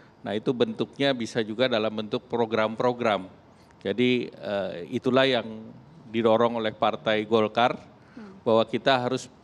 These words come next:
Speaker 1: berpemilu secara lebih cerdas, di mana program kesejahteraan itu adalah program yang sifatnya jangka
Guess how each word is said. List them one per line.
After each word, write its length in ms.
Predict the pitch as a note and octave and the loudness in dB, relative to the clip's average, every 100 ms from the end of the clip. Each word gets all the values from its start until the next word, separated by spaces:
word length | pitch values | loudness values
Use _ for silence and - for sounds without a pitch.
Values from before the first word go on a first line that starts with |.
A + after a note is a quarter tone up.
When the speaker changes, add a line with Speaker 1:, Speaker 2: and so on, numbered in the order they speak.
| B2+ | 2
Speaker 1:
berpemilu 640 | B2+ B2+ B2 B2+ B2+ C#3+ | 2 2 0 2 4 2
secara 400 | C#3+ - A#2+ A#2+ | 2 2 4 6
lebih 240 | B2 A#2+ B2 | 4 0 0
cerdas, 880 | C#3+ A#2+ A#2 G#2 - - - - - - - - - - | 0 0 0 -2 -2 -18 -20 -20 -20 -20 -20 -20 -20 -12
di 160 | A#2 G#2+ | -6 0
mana 320 | A2 A#2 C3+ | 0 2 0
program 640 | C3 A#2+ G#2+ A#2 A#2 A#2 | 0 -4 0 2 2 0
kesejahteraan 800 | A#2 - - A2+ - B2 A2+ A2+ A#2 | -8 -16 -2 -2 0 0 2 2 -2
itu 160 | A2 D3 | 0 2
adalah 320 | A#2+ A2 B2 | 2 0 0
program 480 | C3 A#2 A#2 C3+ C3+ | 0 -2 0 0 0
yang 160 | A#2+ | -8
sifatnya 560 | - B2 A#2 A2 C3+ B2 | -8 -4 -2 -2 -4 -2
jangka 240 | A#2 G#2+ | -2 -2